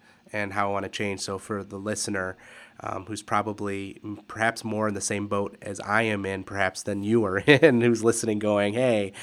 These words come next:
I wanna get started on this, on a b-, healthier routine." I'm kinda taking notes and thinking about my own lifestyle and things that I can start to implement, uh, right away to kinda move in that direction. Um,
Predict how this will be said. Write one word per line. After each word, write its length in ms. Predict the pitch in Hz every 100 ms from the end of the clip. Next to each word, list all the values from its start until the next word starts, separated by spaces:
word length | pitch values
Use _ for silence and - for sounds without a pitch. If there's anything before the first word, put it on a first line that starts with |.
| - - -
I 100 | 113
wanna 220 | 113 107
get 300 | 107 107 -
started 380 | - 113 104 104
on 160 | 104
this, 200 | 101 - - 104 90
on 160 | 110
a 60 | 110
b-, 140 | 104
healthier 480 | 104 123 113 110 98
routine." 640 | 95 95 - 120 107 98 - - - -
I'm 80 | 110
kinda 220 | 117 104
taking 420 | - 107 104 101
notes 320 | 104 104 101
and 140 | 98 -
thinking 300 | 104 104 101
about 240 | 101 98
my 200 | 92 98
own 400 | 101 104 104 101
lifestyle 720 | 98 104 107 - 101 98 92
and 100 | 95
things 200 | 104 98
that 100 | 101
I 80 | 92
can 120 | 98
start 280 | 95 101 98
to 120 | -
implement, 440 | 101 101 101 92 90 _ - _
uh, 180 | 110 104
right 200 | 104 104
away 460 | 101 104 101 101 95 - - - -
to 80 |
kinda 200 | - 101
move 300 | 98 101 101
in 120 | 98 92
that 200 | 92 -
direction. 600 | 95 95 95 - 95 92 - - - -
Um, 520 | 113 104 98 98 95